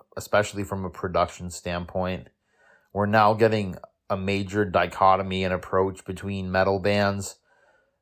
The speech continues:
with Iron Maiden and Judas Priest, who in nineteen eighty-two released two of the slickest sounding records that we've heard so far on this list,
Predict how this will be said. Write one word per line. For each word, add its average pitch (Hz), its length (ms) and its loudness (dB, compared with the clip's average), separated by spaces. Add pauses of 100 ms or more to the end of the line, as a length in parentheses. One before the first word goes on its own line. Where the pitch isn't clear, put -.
(540)
with 104 360 0 (260)
Iron 101 340 2
Maiden 95 380 -2
and 92 160 -6
Judas 95 400 -4
Priest, 95 640 -4
who 95 320 -2
in 92 100 -4
nineteen 95 340 -4
eighty-two 92 540 -4
released 90 640 -6 (520)
two 117 260 2
of 101 120 2
the 101 80 -2
slickest 104 540 -2
sounding 95 400 0
records 95 460 0
that 90 100 -2
we've 90 160 -6
heard 95 260 -2
so 90 200 0
far 90 500 2 (340)
on 90 180 -2
this 85 220 -6
list, 107 460 4